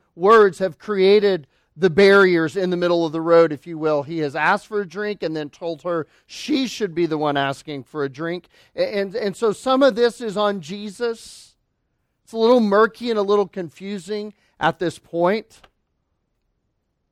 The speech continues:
And Jesus knows it has created confusion, but Jesus sets it up anyway so that he can come in and use the opportunity to teach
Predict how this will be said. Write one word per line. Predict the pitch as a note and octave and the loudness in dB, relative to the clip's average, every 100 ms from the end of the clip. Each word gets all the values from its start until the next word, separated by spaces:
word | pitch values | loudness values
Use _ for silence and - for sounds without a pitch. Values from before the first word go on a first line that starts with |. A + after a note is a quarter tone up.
| _ _ - | _ _ -8
And | F#3 | -4
Jesus | F#3+ C#4 A3+ A#3+ - | -2 -2 -2 -8 -4
knows | G#3+ C4 D4 G3 | 6 8 6 4
it | G3+ D#3+ | -2 -2
has | F#3+ - | -4 -6
created | - F#3 F3+ D#3 C#3+ | -8 -2 -2 -4 -10
confusion, | D#3+ C#3+ E3 D#3 D3+ - _ - | -14 -14 -10 -10 -12 -20 _ 0
but | G#3+ | 0
Jesus | D3+ B3+ F3 G#3+ F3+ - _ | 0 -6 -4 -4 -6 -12 _
sets | - - B3+ C4+ - | -14 -2 0 0 0
it | B3+ G#3+ | 0 4
up | G#3+ A3 A3 - A#3 | 6 8 6 0 0
anyway | B3+ C#4 G#3+ E3+ D3+ F3 F3 _ | 2 2 4 4 6 4 0 _
so | - G#3+ | -2 2
that | G#3 | 2
he | F#3+ B3 | 0 -8
can | G#3+ A3 F#3+ | -10 -10 -10
come | - A3+ C4 | -6 -4 -2
in | A3 F#3+ G3 F#3 _ - | -2 -2 -4 -6 _ -2
and | F3+ E3+ - _ | -2 -2 -12 _
use | D3 D3 G#3+ B3+ F#3 | -18 -8 -6 -6 -2
the | A3 | 2
opportunity | F#3+ F#3+ F#3 - F#3+ F3+ E3 E3 | 4 4 -2 -6 -6 -6 -6 -8
to | - D#3 | -10 -16
teach | - - G#3 F#3 - - | -16 -18 -16 -18 -20 -20